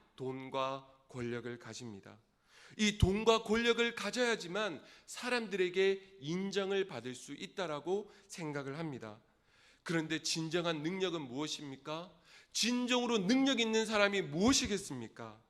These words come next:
바로 예수님을 바라보고 예수님을 끝까지 따르는 사람이 진짜로 능력이 있는 사람입니다. 돈과 권력은 아침 안개와 같이 금방 사라져버리고 마는 것들입니다.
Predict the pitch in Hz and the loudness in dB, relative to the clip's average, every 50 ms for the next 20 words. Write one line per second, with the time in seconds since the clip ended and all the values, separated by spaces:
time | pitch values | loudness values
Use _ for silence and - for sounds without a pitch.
0 | _ _ _ _ _ _ _ - - 143 160 170 170 160 135 95 - - - - | _ _ _ _ _ _ _ -8 -4 0 4 4 4 4 2 0 -4 -12 -20 -20
1 | - - - 160 196 220 240 226 - 254 247 220 220 214 220 220 214 214 196 190 | -18 -6 2 6 8 8 8 6 4 0 2 2 4 4 4 4 4 2 4 6
2 | 196 208 214 196 196 180 180 208 202 190 151 - - - - - - 160 208 247 | 8 8 8 6 4 2 6 6 8 8 6 4 -2 -14 -18 -6 2 6 8 8
3 | 262 262 - 240 240 254 247 240 233 240 - 311 - - 277 277 269 269 269 269 | 8 6 2 0 2 2 2 2 2 0 -2 -4 -2 6 6 6 6 6 2 2
4 | - - 285 254 262 269 277 294 294 - 262 247 226 208 202 220 254 277 277 269 | 6 6 6 8 8 6 6 6 6 4 4 4 4 4 4 4 2 2 2 0
5 | - - - _ - - 196 226 226 247 233 - 220 202 196 202 202 190 160 131 | -6 -18 -16 _ -2 0 2 2 2 0 0 4 4 6 6 6 4 2 0 0
6 | 135 170 208 233 226 226 208 - 208 185 160 143 135 131 147 175 190 202 - - | 2 2 2 4 6 6 6 6 6 2 2 2 0 -2 -2 -2 -2 -4 -6 -12
7 | - _ - - - 175 175 180 190 185 175 170 151 120 - 120 110 110 - _ | -20 _ -14 -10 -8 -6 -4 -4 -4 -4 -2 -4 -4 -6 -6 -8 -12 -12 -16 _
8 | _ _ _ _ _ _ _ _ - - - _ - - 170 175 180 185 180 196 | _ _ _ _ _ _ _ _ -20 -20 -20 _ -8 0 0 2 2 4 6 6
9 | 185 185 185 185 - 196 185 190 185 185 175 180 196 190 165 135 - - - - | 6 6 6 2 2 2 4 4 4 2 2 2 0 0 0 -2 -6 -12 -20 -20
10 | _ - - 147 - - - 196 165 - 131 139 143 151 160 156 147 143 131 127 | _ -8 -8 -6 -4 -2 -4 -2 -2 -2 -2 -2 -2 -2 -2 -2 -2 -2 -4 -8
11 | 123 120 - - 151 147 147 147 _ - - _ _ _ - - - 147 170 196 | -10 -12 -12 -12 -10 -10 -10 -12 _ -20 -20 _ _ _ -18 -14 -10 -8 -6 -4
12 | 220 220 220 220 214 214 208 - 240 226 226 208 208 202 165 160 143 139 131 147 | -4 -2 -2 -2 -2 -4 -8 -8 -8 -6 -4 -2 -4 -4 -4 -4 -6 -6 -6 -6
13 | 147 127 113 107 117 131 165 185 180 170 - - 175 160 156 143 127 117 - 110 | -8 -8 -8 -10 -8 -6 -6 -4 -4 -6 -8 -8 -10 -10 -10 -12 -14 -14 -16 -16
14 | - | -18